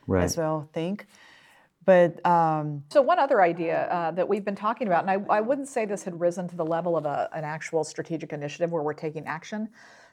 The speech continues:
Speaker 3: but the idea about taking Agile outside of I T and
Speaker 1: Mm-hmm.
Speaker 3: partnering with organizations that are doing things like that.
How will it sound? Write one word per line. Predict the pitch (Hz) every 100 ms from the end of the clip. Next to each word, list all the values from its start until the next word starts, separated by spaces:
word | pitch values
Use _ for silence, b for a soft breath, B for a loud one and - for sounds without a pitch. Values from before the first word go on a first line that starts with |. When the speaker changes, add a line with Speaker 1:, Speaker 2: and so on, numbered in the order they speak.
| b
Speaker 3:
but | 202 - - 196
the | 220
idea | 214 285
about | 269 185 - - _ _ _
taking | - 214 196 180
Agile | 156 165 170
outside | 156 143 - 156
of | 160
I | 147
T | 147 170 196 220 b b b 98
and | 98
Speaker 1:
Mm-hmm. | 113
Speaker 3:
partnering | 180 - 180 165
with | 160
organizations | 160 170 160 147 156 151 165
that | 160
are | 147
doing | 147 147 160
things | 160 160 165
like | 165
that. | 170 175 202